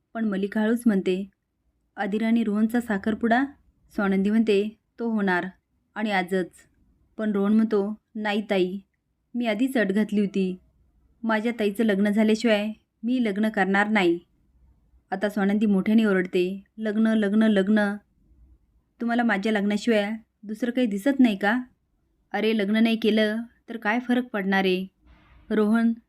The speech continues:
तुला बाबांची अवस्था दिसत नाही का? अरे ते माझ्यासाठी त्या प्रतीकच्या पाया पडले. आता माझ्याच्याने हे सहन नाही होत." पण रोहन काय ऐकत नाही आणि हट्टाला पेटतो.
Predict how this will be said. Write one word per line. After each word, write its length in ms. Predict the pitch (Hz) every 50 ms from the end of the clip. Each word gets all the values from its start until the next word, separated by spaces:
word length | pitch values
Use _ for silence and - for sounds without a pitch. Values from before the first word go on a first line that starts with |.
| _ _ _ -
तुला 120 | 254 247
बाबांची 460 | 233 214 208 196 196 214 220 220 220 233
अवस्था 300 | 226 233 247 247 - 247
दिसत 320 | 202 208 196 - 277 254
नाही 200 | 262 269 254 233
का? 260 | - 208 202 214 240 247 - _ _ _ _ _ _ _ _ _ _ _ _ -
अरे 240 | 214 214 214 220 226
ते 120 | 220 240 226
माझ्यासाठी 720 | 220 202 202 190 202 196 220 233 220 - 220 214 214 220 220 - _ _ _ _ -
त्या 80 | 254 240
प्रतीकच्या 520 | 240 - 208 208 202 262 254 262 - 262
पाया 220 | 262 220 202 196 196
पडले. 440 | 196 202 190 190 196 185 185 180 180 - _ _ _ _ _ _ _ _ _ _ _ _ _ _ _ _ -
आता 180 | 214 202 220
माझ्याच्याने 600 | 214 208 196 190 185 196 196 220 214 220 214 208 208 226 240 254 247 - _ -
हे 100 | 220 226
सहन 340 | 226 - 214 202 208 220
नाही 120 | 233 254 262
होत." 240 | 254 240 208 190 185 - _ _ _ _ _ -
पण 140 | 220 208 202
रोहन 220 | 196 196 196 202
काय 200 | 202 214 220 202
ऐकत 260 | 185 180 - 202 196 220
नाही 300 | 214 214 208 202 208 220 - _ _
आणि 180 | - 233 247 247
हट्टाला 380 | 220 208 196 - 202 196 196
पेटतो. 440 | 190 - 190 175 180 _ 190 185 180